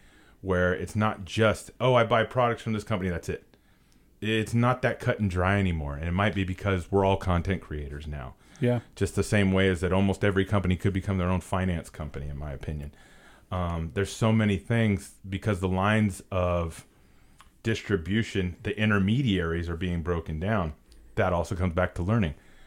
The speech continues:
Speaker 1: There's so much content out there that's free.
Speaker 2: Yep.
Speaker 1: We're making this content free. Should you pay for a course?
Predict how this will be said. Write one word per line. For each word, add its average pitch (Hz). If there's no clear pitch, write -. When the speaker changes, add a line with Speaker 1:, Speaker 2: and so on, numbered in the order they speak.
Speaker 1:
There's 107
so 127
much 117
content 117
out 92
there 90
that's 85
free. -
Speaker 2:
Yep. 120
Speaker 1:
We're 113
making 120
this 107
content 101
free. 87
Should 104
you 104
pay 117
for 175
a 160
course? 196